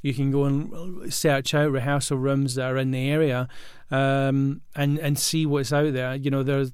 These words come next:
there's all different kinds of rehearsal space that might be available, or just space. You know, sometimes there's,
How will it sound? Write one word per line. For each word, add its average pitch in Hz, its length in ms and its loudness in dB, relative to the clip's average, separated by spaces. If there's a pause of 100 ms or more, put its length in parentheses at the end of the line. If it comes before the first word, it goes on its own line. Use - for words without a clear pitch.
there's 139 180 0
all 151 220 4
different 139 360 -2
kinds 143 440 0
of 123 220 -4 (440)
rehearsal 131 440 0
space 127 320 -2
that 139 60 -2
might 131 220 -2
be 123 80 -2
available, 127 600 -2
or 143 80 -2
just 175 280 -2
space. - 600 -2 (320)
You 135 60 -2
know, 143 100 2
sometimes 151 580 2
there's, 131 260 -2